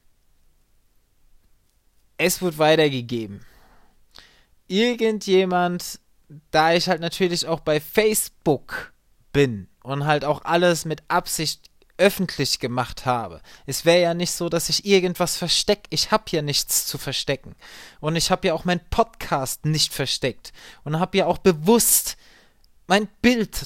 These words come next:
da reingesetzt. Also, ja. Ähm, ja. Ich frag mich, wenn kein Bild drinne gewesen wär, wär man da auf mich gekommen? Wenn, dann höchstens nur an meiner Stimme. Aber selbst dann hätte man sagen können, so, "Ey, das bist doch du oder bist das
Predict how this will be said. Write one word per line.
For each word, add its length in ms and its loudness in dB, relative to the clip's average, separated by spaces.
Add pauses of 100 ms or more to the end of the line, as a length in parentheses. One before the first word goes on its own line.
da 220 4
reingesetzt. 760 -2
Also, 520 -2 (100)
ja. 420 0 (800)
Ähm, 580 0 (260)
ja. 520 0 (520)
Ich 140 -6
frag 380 4
mich, 280 -2
wenn 160 0
kein 300 4
Bild 280 2
drinne 200 2
gewesen 560 -8
wär, 420 -4
wär 260 4
man 260 -2
da 200 2
auf 240 -2
mich 280 -2
gekommen? 420 -2 (1040)
Wenn, 280 -2
dann 140 0
höchstens 400 -2
nur 160 0
an 100 0
meiner 260 -2
Stimme. 380 -2
Aber 260 -4
selbst 340 -2
dann 180 2
hätte 180 -2
man 180 -4
sagen 260 0
können, 260 -6
so, 160 -4
"Ey, 260 -2
das 200 -12
bist 220 -8
doch 100 -6
du 280 -6
oder 140 -2
bist 240 -12
das 60 -10